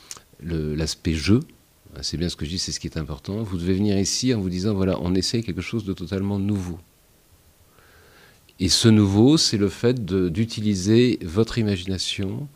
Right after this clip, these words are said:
pour modifier votre, euh,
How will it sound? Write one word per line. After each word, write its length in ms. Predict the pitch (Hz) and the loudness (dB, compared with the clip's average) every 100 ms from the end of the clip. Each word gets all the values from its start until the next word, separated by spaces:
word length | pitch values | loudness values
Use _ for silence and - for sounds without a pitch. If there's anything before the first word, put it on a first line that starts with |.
| - - _ _ | -20 -20 _ _
pour 180 | - 104 | 0 4
modifier 960 | 107 104 101 - 113 113 123 131 151 - - | 6 6 4 0 2 6 6 4 -2 -10 -14
votre, 540 | 90 92 - - 85 | -2 -2 -2 -6 -4
euh, 1400 | 78 73 69 69 71 67 69 71 67 - 69 135 52 - | -2 -2 -4 -6 -8 -10 -10 -10 -10 -10 -10 -12 -12 -14